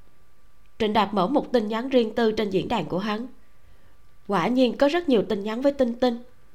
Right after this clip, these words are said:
Tối nay, hai người thân mật trong hộp đêm như vợ chồng, nhưng thực ra mới chỉ gặp mặt lần thứ hai. Cô nàng Tinh Tinh này là biên tập viên chương trình dự báo thời tiết đài truyền hình thành phố.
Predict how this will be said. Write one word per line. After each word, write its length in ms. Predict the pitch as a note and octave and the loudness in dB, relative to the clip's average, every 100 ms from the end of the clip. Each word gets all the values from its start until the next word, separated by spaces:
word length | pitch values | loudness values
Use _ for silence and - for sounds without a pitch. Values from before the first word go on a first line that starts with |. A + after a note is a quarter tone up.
| - - - - - - | -20 -20 -18 -18 -20 -8
Tối 200 | - A3 | -2 0
nay, 320 | C#4 B3 G#3 G3 - - - | 2 0 -2 -6 -16 -18 -6
hai 200 | B3+ A#3+ | -2 2
người 180 | G#3+ | 2
thân 260 | F#3 B3 A3 | 2 -2 0
mật 180 | G3 - | -2 0
trong 140 | A3+ | -2
hộp 240 | A3 G3 - | 0 -2 0
đêm 180 | A3+ | 0
như 100 | A3 | 0
vợ 220 | G3 F#3+ F3 | -2 -2 -4
chồng, 220 | - F#3 F3 - - - | -2 -4 -4 -14 -18 -6
nhưng 200 | A#3+ C4 | 4 4
thực 260 | B3 F#3+ - | 4 -2 -2
ra 300 | A3 G#3 F#3+ - - - | -2 -2 -4 -12 -18 -4
mới 240 | G#3 B3 | 0 2
chỉ 140 | C#4+ A#3 | 0 -2
gặp 240 | F#3+ F3+ | -4 -4
mặt 140 | E3+ - | -6 -4
lần 220 | F#3 D#3 D3 | -4 -4 -6
thứ 140 | G#3 | -8
hai. 280 | G#3+ G3 F#3 - - - - - - - - - - - - - - - - - - - - - - | -6 -6 -6 -10 -18 -18 -18 -18 -18 -18 -18 -18 -18 -18 -18 -18 -16 -16 -18 -18 -18 -18 -18 -16 0
Cô 140 | C#4 | 2
nàng 200 | B3 G#3 | 2 0
Tinh 160 | A#3+ A#3+ | -2 0
Tinh 180 | B3+ | -2
này 280 | B3 G#3 G3 - | 0 0 -2 0
là 100 | G3 | 2
biên 220 | A3 A#3 | 2 2
tập 160 | A3 - | -2 0
viên 180 | A#3+ A#3 | 0 2
chương 160 | A#3+ | 0
trình 140 | A#3 G3 | -2 0
dự 120 | F#3 | 0
báo 160 | A3+ C4 | 0 0
thời 180 | B3+ | -2
tiết 240 | F3+ C4+ C#4+ | 2 0 0
đài 120 | G3+ | -2
truyền 160 | G3 G3 | -2 -4
hình 140 | G3 | -4
thành 160 | G3+ F#3 | -4 -2
phố. 300 | A3+ B3+ | 0 -2